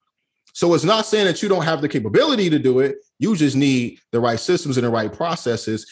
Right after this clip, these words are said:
and, and, and clarity in order to get this, get this in place so you can execute it. Cool, cool, cool, cool, cool. I see it can come off as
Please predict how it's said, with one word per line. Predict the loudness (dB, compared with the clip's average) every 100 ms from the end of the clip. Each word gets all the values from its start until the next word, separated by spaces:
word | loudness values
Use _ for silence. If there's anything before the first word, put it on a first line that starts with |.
| -6
and, | -2 -2 0
and, | -2 0
and | -2 -2 -6
clarity | -4 0 2 2 -2 -8 -14 _ _ _ -10
in | -2
order | 2 2 0
to | -2
get | -2 -2
this, | -4 -6 -12 -20 -6
get | -4 -2
this | -4 -6
in |
place | -8 -10 -12 -18 _
so | -6
you | -4 -2
can | -6
execute | -8 -12 -14 -12 -12
it. | -14 _ _ _ _ _ _ _ _
Cool, | -8
cool, | -6 -6
cool, | -6 -6
cool, | -8
cool. | -6 -4 -4 -6 -16 _ _ _ _ _ -12
I | -8
see | -4 -2
it |
can | -4
come | -6 -6
off | -6 -6 -8
as | -6 -8 -10 -14 -20